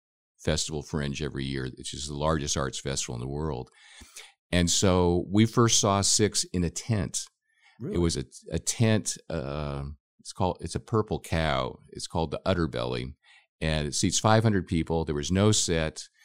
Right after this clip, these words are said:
Speaker 1: and, um, and that was the very first production. We saw it before the British producer who now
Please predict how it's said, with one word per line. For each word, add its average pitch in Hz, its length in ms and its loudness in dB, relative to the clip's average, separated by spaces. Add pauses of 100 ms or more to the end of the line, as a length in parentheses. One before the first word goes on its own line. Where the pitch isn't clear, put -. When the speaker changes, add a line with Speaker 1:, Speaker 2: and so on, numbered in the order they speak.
(380)
Speaker 1:
and, 78 460 0
um, 76 640 -4 (140)
and 85 180 0
that 95 140 2
was 87 160 0
the 80 60 -4
very 95 280 2
first 95 300 -2
production. 78 500 -2
We 104 100 0
saw 113 280 4
it - 80 0
before 90 580 2
the 78 160 -4
British 80 380 -2
producer 80 420 0
who 78 140 -2
now 82 420 0